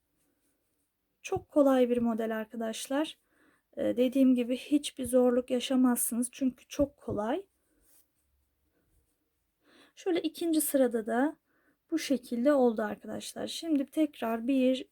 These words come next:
iki, üç, dört ve beş tane tek tek kapattık. Önümüzdeki bu iki ilmeği birleştiriyoruz. Tek ilmek haline getiriyoruz. İkisini birlikte kapatıyorum. Devam ediyorum.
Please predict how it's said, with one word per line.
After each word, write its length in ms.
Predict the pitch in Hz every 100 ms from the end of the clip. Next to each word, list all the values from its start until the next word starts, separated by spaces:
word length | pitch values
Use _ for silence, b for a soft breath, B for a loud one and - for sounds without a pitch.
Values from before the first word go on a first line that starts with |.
| _
iki, 640 | 302 285 - 262 247 240 - -
üç, 540 | 262 247 240 - - b b b b _
dört 520 | 254 285 294 - - _ _ _ _ -
ve 180 | 285 254
beş 280 | 311 311
tane 360 | - 262 226 220
tek 280 | - 285 -
tek 180 | 240 -
kapattık. 680 | 277 277 262 - - 214 -
Önümüzdeki 580 | 285 269 233 214 214 233
bu 120 | 262
iki 240 | 254 -
ilmeği 680 | - - 220 208 190 202 277 - b b b -
birleştiriyoruz. 840 | 302 254 240 - 214 208 208 254
Tek 280 | - 294 294
ilmek 340 | 233 202 190
haline 320 | 208 202 208 247
getiriyoruz. 640 | 226 220 214 214 233 285
İkisini 400 | 285 277 - 233
birlikte 420 | 233 240 202 - 269
kapatıyorum. 640 | 247 - - - - 214 - _ _ _ b b b b b b b _ _
Devam 340 | 349 311 254 220
ediyorum. 640 | 208 214 208 214 220 254